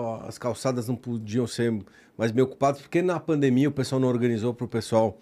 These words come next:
poder montar os restaurantes lá de fora, como fizeram em Nova York, em, em outras cidades, entendeu? Então, sei lá, cara, acho que tem, tem tanta possibilidade, tanta coisa legal que pode ser feito, cara, e, e assim, eu,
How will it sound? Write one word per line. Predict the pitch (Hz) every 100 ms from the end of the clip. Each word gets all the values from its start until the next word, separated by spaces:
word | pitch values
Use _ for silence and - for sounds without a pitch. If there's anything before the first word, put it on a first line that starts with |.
| _ _ - _
poder | - 110 113
montar | 113 110 117
os | 107
restaurantes | 120 107 110 110
lá | 113 110
de | 95
fora, | - 117
como | - 110
fizeram | - 101 104
em | 107
Nova | 101 98
York, | 87 98 113 98 -
em, | 98 90 - - - -
em |
outras | 104 120 107
cidades, | 104 98 101 87
entendeu? | 85 80 98 104 - - _ _ -
Então, | 156
sei | 143 - 208
lá, | 214 147
cara, | 120 101 95
acho | 98
que | -
tem, | 156 156
tem | 156 - 147
tanta | 165 208 208
possibilidade, | - - 143 123 123
tanta | - 156 185
coisa | 170 151
legal | 123 101 117 120 - _ _ _ _ _ _ _ - -
que | -
pode | 107 107
ser | - 98
feito, | - 117 135
cara, | - 107 104
e, | 110 90 117
e |
assim, | 127 131 135
eu, | 120 123